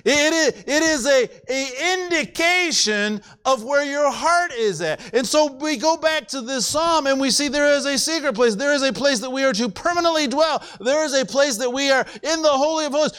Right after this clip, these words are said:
When you're in that place, you will be thankful. Can I say this?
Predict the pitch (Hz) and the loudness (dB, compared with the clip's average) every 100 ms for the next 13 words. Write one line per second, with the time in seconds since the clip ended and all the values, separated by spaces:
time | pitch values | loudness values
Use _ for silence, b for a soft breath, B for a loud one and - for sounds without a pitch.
0 | B 269 311 294 349 359 370 359 339 240 | B -4 -2 0 2 4 2 2 0 2
1 | 269 269 202 294 330 349 349 359 277 349 | 0 0 -2 -2 0 2 2 2 2 2
2 | 359 220 208 165 117 - _ _ _ _ | 2 -2 -4 -4 -6 -16 _ _ _ _
3 | _ B B B - 339 349 339 359 359 | _ B B B 0 2 2 0 -2 0
4 | 370 | 0